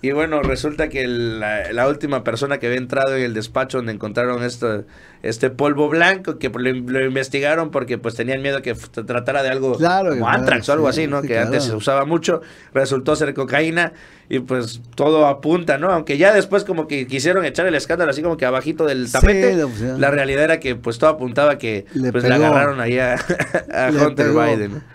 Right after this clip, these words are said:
Speaker 2: Eh, y también, eh, el, el problema ha sido también que creo que,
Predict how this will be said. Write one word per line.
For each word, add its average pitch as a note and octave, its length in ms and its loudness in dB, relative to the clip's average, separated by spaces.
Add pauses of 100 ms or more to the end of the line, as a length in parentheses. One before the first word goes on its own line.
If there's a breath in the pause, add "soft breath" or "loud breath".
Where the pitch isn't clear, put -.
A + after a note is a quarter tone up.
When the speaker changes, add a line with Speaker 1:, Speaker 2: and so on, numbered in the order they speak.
(160 loud breath)
Speaker 2:
Eh, D#3+ 560 0
y F3+ 100 0
también, A3+ 540 0
eh, D#3+ 320 0 (120)
el, E3+ 180 0
el D#3 240 -2
problema F#3+ 340 -2
ha G3 60 -2
sido G3 340 0
también E3 340 0
que D#3+ 160 -2
creo D#3+ 240 0
que, C#3 340 -2